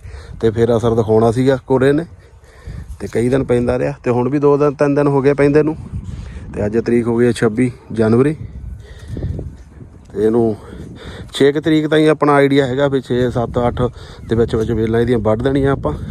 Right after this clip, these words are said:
ਅੱਜ ਤੋਂ ਦਸ ਬਾਰਾਂ ਦਿਨ ਤਾਈਂ ਜਾਣੀ ਪਹਿਲਾਂ ਖਾੜੇ ਵੱਢਾਂਗੇ। ਤੇ ਉੱਥੇ ਬੀਜ ਵਾਲੇ ਹੈਗੇ ਪੰਜ ਛੇ ਕਿੱਲੇ, ਤੇ ਉਹਦੀਆਂ ਪਹਿਲਾਂ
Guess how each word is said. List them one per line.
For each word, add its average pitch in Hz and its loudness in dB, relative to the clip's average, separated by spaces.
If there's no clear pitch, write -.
ਅੱਜ 107 -4
ਤੋਂ 113 0
ਦਸ 110 0
ਬਾਰਾਂ 117 0
ਦਿਨ 123 0
ਤਾਈਂ 131 2
ਜਾਣੀ 131 0
ਪਹਿਲਾਂ 120 2
ਖਾੜੇ 113 2
ਵੱਢਾਂਗੇ। 143 0
ਤੇ - -2
ਉੱਥੇ 117 0
ਬੀਜ 117 -2
ਵਾਲੇ 117 2
ਹੈਗੇ 120 -2
ਪੰਜ 120 0
ਛੇ 120 -2
ਕਿੱਲੇ, 120 0
ਤੇ - -4
ਉਹਦੀਆਂ 123 0
ਪਹਿਲਾਂ 131 0